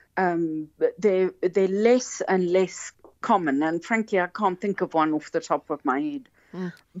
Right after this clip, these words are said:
Speaker 1: And the reason they are less and less common is that telecommunications are, um, competitive sectors all over the world now,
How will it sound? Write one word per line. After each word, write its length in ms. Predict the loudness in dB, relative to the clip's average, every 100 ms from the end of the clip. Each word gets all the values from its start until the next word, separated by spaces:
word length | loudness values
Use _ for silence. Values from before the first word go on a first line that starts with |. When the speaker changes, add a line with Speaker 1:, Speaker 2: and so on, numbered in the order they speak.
| -18 -8 0
Speaker 1:
And 200 | 0 0
the 60 |
reason 640 | -2 2 2 2 2 2 4
they 160 | 4
are 120 | 4 2
less 360 | 2 2 0
and 160 | -2 0
less 240 | -2 -4
common 520 | -6 -4 -2 -4 -6 -12 _ _ _ _
is 360 | 2 2 0 -4
that 360 | 0 0 0
telecommunications 1500 | 0 0 0 0 2 2 -2 0 0 0 0 -2 -2 -4 -10 -4
are, 520 | 0 2 2 2 0 -4 _ _
um, 360 | -2 -2 -2 -4
competitive 800 | -2 0 2 2 0 -2 -2 -6 _ _ _ _
sectors 760 | -8 0 0 0 0 0 2
all 220 | 4 6 6
over 220 | 4 -2
the 100 | -2
world 360 | 2 4 2 -2
now, 360 | -4 -4 -6